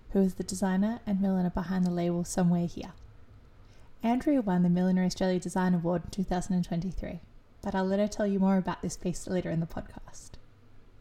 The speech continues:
Thank you to our wonderful podcast sponsors for their support of this series: Hatlocks Australia, Louise McDonald Milliner, House of Adorn, The Hat Magazine,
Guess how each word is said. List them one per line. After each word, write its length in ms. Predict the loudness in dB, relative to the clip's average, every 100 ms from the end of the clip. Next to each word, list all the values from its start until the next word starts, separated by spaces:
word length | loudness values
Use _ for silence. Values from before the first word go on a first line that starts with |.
| -20 -20 -20 -20 -14 -2
Thank 280 | 2 2 0
you 60 |
to 120 | -2
our 100 | -2
wonderful 380 | 0 0 -2 -4
podcast 400 | -4 -6 -8 -8
sponsors 460 | -6 -4 -4 -6 -8
for 100 | -4
their 100 | -2
support 320 | -2 -4 -4
of 120 | -4
this 100 | -8
series: 560 | -4 -4 -2 -4 -6 -12 -20 -20 -20 -20 -20 -20 -20 -6
Hatlocks 340 | -2 -2 -4 -4
Australia, 500 | -2 0 0 -2 -4 -10 -20 -20 -8 2
Louise 240 | 2 2
McDonald 380 | 0 0 2 4
Milliner, 440 | 2 2 0 -4 -8 -20 -20 -20 -20 -12
House 260 | -6 -4
of 100 | -6
Adorn, 400 | -2 0 2 0 -4 -12 -20 -20 -20 -12
The 80 | -8
Hat 180 | -8 -4
Magazine, 540 | -4 -2 0 2 0